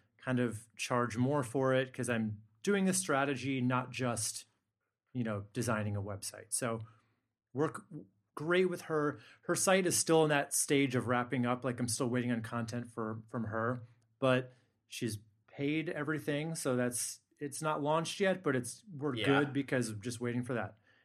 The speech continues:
Speaker 1: Anyway, uh, cut to a few months ago, and I hear from her. She's like, "Oh, I've got a, a friend who I've told you about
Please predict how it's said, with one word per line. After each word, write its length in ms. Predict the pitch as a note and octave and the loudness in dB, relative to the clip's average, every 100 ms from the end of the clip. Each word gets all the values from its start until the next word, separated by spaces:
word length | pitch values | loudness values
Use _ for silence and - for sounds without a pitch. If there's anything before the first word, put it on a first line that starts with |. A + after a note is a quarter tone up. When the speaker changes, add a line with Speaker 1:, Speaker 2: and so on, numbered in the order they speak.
| - | -4
Speaker 1:
Anyway, 360 | D3 C#3 A2 F2+ - _ _ _ - | 0 2 0 -2 -14 _ _ _ -4
uh, 200 | A#2 A2+ | -2 -2
cut 260 | A2 G#3 G#3 | -2 -2 0
to 140 | G#3 | 0
a 60 | F#3+ | 2
few 180 | F#3+ | 0
months 320 | E3+ D#3 D#3 - | 0 0 0 0
ago, 460 | B2+ A#2 A2 A2 - _ _ - | 0 0 -2 -6 -12 _ _ -2
and 120 | C3+ | 0
I 100 | C#3+ | 2
hear 460 | D3 - F3+ F3+ F3 | 0 -2 0 2 0
from 240 | - D3 | 0 0
her. 240 | A#2 C3+ | 2 0
She's 180 | B2 C#3 | 0 0
like, 260 | C#3 C3 - | 0 0 -2
"Oh, 140 | G3 G#3 | 0 4
I've 160 | D#3 | 4
got 200 | C3 D3 C#3+ | 4 2 4
a, 260 | C#3+ C#3+ D#3 | 2 2 -2
a 60 | |
friend 500 | - - C#3+ C3+ E3 | -6 0 0 2 0
who 140 | F#3+ C#3+ | 2 4
I've 320 | C3 A#2+ A2 | 4 0 -6
told 280 | - C#3 C3 | -2 0 2
you 160 | C3+ | 2
about 420 | C3 B2 B2 D#3+ | 2 2 2 0